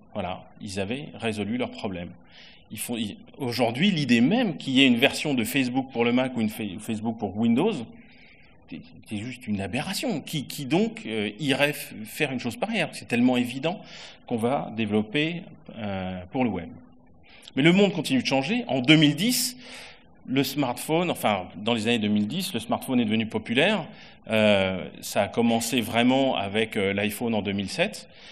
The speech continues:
Euh, mais dans les années deux mille dix, le ma-, le smartphone est vraiment populaire. Et on a un choix qui est iPhone ou Android, qui n'est pas sans rappeler, euh,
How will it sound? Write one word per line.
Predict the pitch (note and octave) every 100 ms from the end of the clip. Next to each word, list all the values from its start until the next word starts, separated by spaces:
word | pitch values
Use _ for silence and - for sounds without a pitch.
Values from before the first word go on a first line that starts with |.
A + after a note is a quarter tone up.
| - - -
Euh, | G#2 G2+ F#2+ G2+ - G2 G#2 -
mais | A#2+ A#2+
dans | B2
les |
années | B2+ B2+
deux | A2+
mille | G#2+
dix, | A2 D#3+
le | C3+
ma-, | A2+ -
le | G2+
smartphone | G#2+ A2+ - A2
est |
vraiment | G2 G2+ A2
populaire. | G#2+ - G#2 C3 F3
Et | A#2+
on | C#3
a | C#3
un | A#2 G#2
choix | - B2 C3+ F2+
qui | - B2
est | -
iPhone | A2+ G#2+ - - A#2
ou |
Android, | A2 C3 G3+ G#3 - - -
qui | D#3
n'est | F3+
pas | F#3 G#3+
sans | - D#3+
rappeler, | C3+ - F#3+ A#3+ - - - B2
euh, | B2+ B2 A#2+ A#2+